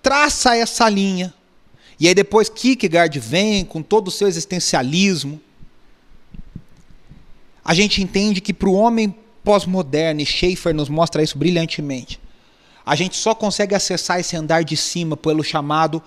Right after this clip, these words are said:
salto da fé. E o que é esse salto da fé? É um rompimento não racional com as realidades aqui de baixo,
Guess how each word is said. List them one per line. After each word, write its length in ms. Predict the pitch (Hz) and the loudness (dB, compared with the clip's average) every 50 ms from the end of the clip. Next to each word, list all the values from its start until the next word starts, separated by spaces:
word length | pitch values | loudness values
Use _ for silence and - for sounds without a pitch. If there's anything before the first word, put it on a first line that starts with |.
| - - - - _ | -12 -20 -20 -20 _
salto 800 | - - - - - - 185 165 160 151 135 - - - 110 85 - _ _ _ - - | -6 -4 -2 0 2 2 4 4 4 4 2 -2 -6 -10 -10 -10 -12 _ _ _ -20 -10
da 160 | - 120 120 113 | -2 -2 -2 -2
fé. 360 | - - - 123 101 - - - - - - _ _ _ _ - - - - - _ _ _ _ _ - - - _ - - _ _ _ _ _ _ _ _ - - - - - | -2 -8 -12 -12 -14 -14 -16 -20 -20 -20 -20 _ _ _ _ -20 -20 -20 -20 -20 _ _ _ _ _ -20 -20 -20 _ -20 -20 _ _ _ _ _ _ _ _ -20 -20 -12 -2 4
E 80 | 262 294 | 4 4
o 60 | 302 | 4
que 120 | - 285 | 6 4
é 140 | 277 262 262 | 4 4 4
esse 180 | 262 254 - 226 | 2 0 -2 -4
salto 720 | - - - - - 262 254 254 240 214 - - - 104 - - _ _ _ - | -6 -6 -6 -4 2 4 4 4 4 2 0 -6 -12 -12 -12 -16 _ _ _ -4
da 120 | - 143 | -4 -4
fé? 340 | 131 - - 143 117 - - _ - _ - - - - - - - - - - | -4 -4 -8 -10 -10 -10 -14 _ -20 _ -18 -12 -12 -12 -12 -14 -18 -16 -8 0
É 160 | 196 214 226 | 2 4 4
um 240 | 233 247 269 285 254 | 4 4 2 0 -2
rompimento 1080 | 185 - 208 233 294 311 320 311 - - - 277 277 269 233 233 233 240 233 233 - 240 | -2 -2 2 2 4 4 2 -2 -6 -6 -2 0 2 4 4 4 4 4 2 0 -2 -2
não 440 | 226 226 226 247 269 294 330 320 | 0 2 4 6 6 6 6 4
racional 1120 | - - - - 269 269 - - - 269 277 247 220 196 185 185 185 202 220 202 - - _ _ _ _ _ _ _ _ _ _ - - - _ | 0 -2 0 0 0 0 0 -2 0 0 0 2 2 2 2 2 2 0 -2 -8 -14 -20 _ _ _ _ _ _ _ _ _ _ -20 -20 -18 _
com 140 | - - 233 | 4 4 4
as 100 | 233 - | 4 6
realidades 840 | - 240 240 233 226 196 170 226 240 262 285 285 247 247 196 190 190 - _ _ _ | 4 4 4 4 2 2 4 4 4 4 4 2 0 -2 -4 -4 -8 -10 _ _ _
aqui 380 | - 175 180 - - - 247 247 | -4 -4 -4 0 2 4 4 4
de 140 | 175 202 | 4 2
baixo, 680 | 175 151 175 180 190 196 208 202 - - - 269 285 | 2 4 4 4 4 4 2 0 -2 -4 -4 -6 -8